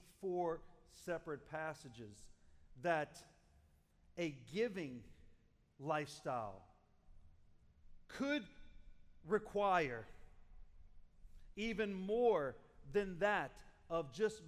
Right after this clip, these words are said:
being a religious tither, checking the box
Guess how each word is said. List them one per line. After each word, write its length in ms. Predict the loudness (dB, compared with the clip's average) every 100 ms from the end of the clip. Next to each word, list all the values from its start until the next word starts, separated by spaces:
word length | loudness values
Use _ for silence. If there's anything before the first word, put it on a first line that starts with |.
| -4
being 520 | -2 0 -2 -4 -6 -12 -12 -14 -14 -2
a 400 | 2 2 0 -4 -10 -20 -20 -20 -4
religious 880 | 0 2 6 8 8 2 -6 -6 -14 -16 -18 -16 -16 -18 -20 -20 -20 -20 -18 -12 -6
tither, 420 | -4 -4 -6 -14 -20 -20 _ -18 -14 -14 -14 -16 -16 -18 -16 -16 -16 -18 -20 -20 -20 -18 -16 -16 -12
checking 420 | -2 -2 -2 -6
the 100 | -4
box 680 | 0 2 2 -2 -12 -14 -14